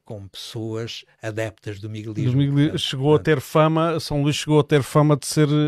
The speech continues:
Speaker 2: asilo de rebeldes.
Speaker 1: Asilo e acolhete
Speaker 2: De,
Speaker 1: de, de rebeldes,
Speaker 2: de rebeldes.
Speaker 1: portanto, de miguelistas. Enfim, era uma, uma fama, hum, enfim,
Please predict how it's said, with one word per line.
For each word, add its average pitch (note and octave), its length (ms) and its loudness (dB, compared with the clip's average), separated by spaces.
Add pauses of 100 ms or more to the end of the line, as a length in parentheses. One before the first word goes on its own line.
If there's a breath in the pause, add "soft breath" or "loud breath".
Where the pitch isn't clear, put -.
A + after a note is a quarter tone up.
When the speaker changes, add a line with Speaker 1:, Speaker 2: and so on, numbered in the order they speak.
(120)
Speaker 2:
asilo D3 360 4
de A#2+ 100 2
rebeldes. C3+ 640 2
Speaker 1:
Asilo A#2 520 -8
e C#3+ 140 -2
acolhete C#3 720 -4
Speaker 2:
De, - 20 -
Speaker 1:
de, B2+ 240 -10
de B2 160 -6
rebeldes, A2+ 480 -6
Speaker 2:
de A#2+ 60 -6
rebeldes. A#2+ 420 -6
Speaker 1:
portanto, A2 80 -12
de G#2 120 -12
miguelistas. A2 640 -10
Enfim, F#2 380 -18
era F2+ 180 -16
uma, F#2+ 140 -18 (520 soft breath)
uma G2+ 120 -18
fama, A2 560 -10 (640)
hum, G#2+ 460 -20
enfim, E3+ 300 -14